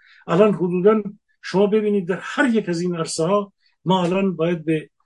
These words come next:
خارج به هر حال وابسته باشیم، از روسیه، از کشورهای دیگر باید ما به زودی، الان که داریم وارد می‌کنیم بنزین و گازوئیل و اینها رو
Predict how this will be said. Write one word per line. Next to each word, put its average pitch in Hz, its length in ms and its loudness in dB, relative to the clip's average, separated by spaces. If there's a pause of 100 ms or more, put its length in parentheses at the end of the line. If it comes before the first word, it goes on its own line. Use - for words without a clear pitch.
(120)
خارج 185 640 2 (520)
به 135 80 -8
هر 127 120 -6
حال 131 140 -2
وابسته 110 440 -8
باشیم، - 460 -10 (380)
از 143 180 -4
روسیه، 156 680 4
از - 140 -8
کشورهای 156 460 -2
دیگر 170 460 2 (400)
باید 170 240 2
ما 190 240 2
به 170 100 2
زودی، 160 600 -2
الان 196 240 2
که 196 100 0
داریم 190 260 2
وارد 196 280 4
می‌کنیم 214 600 4 (640)
بنزین 160 500 0
و 165 280 2 (400)
گازوئیل 151 520 -2
و 170 100 2
اینها 156 360 -2
رو 214 280 0